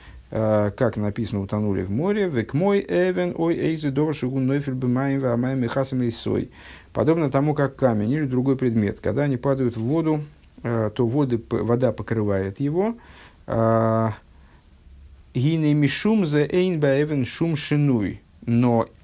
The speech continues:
это не производит в камне никакого изменения. Микмой шигоя койдема, по отношению к тому, как, как он существовал до этого. Веракша амаем михасем исе, единственное, что воды его покрывают, везеу тейва шигу ойр вихаюс элейки.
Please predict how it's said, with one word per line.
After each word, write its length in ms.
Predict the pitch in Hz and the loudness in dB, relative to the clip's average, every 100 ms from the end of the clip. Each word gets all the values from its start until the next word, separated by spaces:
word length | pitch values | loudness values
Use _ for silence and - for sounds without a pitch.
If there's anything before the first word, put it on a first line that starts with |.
| - - 120 101 85 | -20 -14 -8 -6 -2
это 240 | 139 131 | 0 2
не 100 | 123 | 2
производит 640 | 123 127 123 113 156 151 110 | 2 2 2 2 0 0 -2
в 80 | - | 0
камне 320 | 147 147 117 | 2 2 2
никакого 580 | 117 117 123 139 131 123 | 0 0 0 0 2 0
изменения. 600 | 113 131 143 117 95 82 | 0 0 2 0 -2 -4
Микмой 420 | 98 101 120 135 | -4 -4 -2 -2
шигоя 420 | 131 117 131 127 117 | -2 -4 -2 0 -2
койдема, 560 | - 135 98 - - - | 0 0 0 -4 -8 -8
по 60 | - | -8
отношению 360 | 117 107 113 | -6 -6 -6
к 40 | 113 | -4
тому, 220 | 113 117 | -4 -2
как, 280 | 113 104 104 - - | -2 -4 -6 -14 -12
как 180 | - 113 | -8 -6
он 80 | 104 | -6
существовал 500 | 113 - 120 113 113 | -8 -4 0 0 0
до 180 | 117 131 | 2 2
этого. 380 | 117 - - - - - - - | 2 -2 -8 -14 -18 -20 -20 -8
Веракша 460 | 120 113 117 - 127 | 2 6 6 4 0
амаем 400 | 135 139 143 147 | 2 2 2 2
михасем 580 | 160 147 262 240 214 175 | 0 0 0 2 0 0
исе, 380 | 131 - 110 110 | -2 -2 -2 -2
единственное, 440 | 127 127 - 123 | -2 -6 -2 -4
что 180 | 117 123 | -2 -2
воды 260 | 127 127 123 | 0 2 2
его 180 | 123 | 2
покрывают, 720 | 120 131 139 160 240 240 117 | 0 -2 -2 0 2 2 0
везеу 500 | 117 110 131 214 208 | -2 -4 0 2 0
тейва 540 | 151 - 165 175 196 190 - - - - | -2 0 2 2 0 -4 -8 -20 -20 -16
шигу 400 | - 131 120 180 | 0 0 4 2
ойр 240 | 147 151 143 | 4 2 2
вихаюс 480 | 120 - 135 117 127 | 0 2 2 2 0
элейки. 640 | 117 113 104 107 135 160 | 2 0 0 -2 -2 -4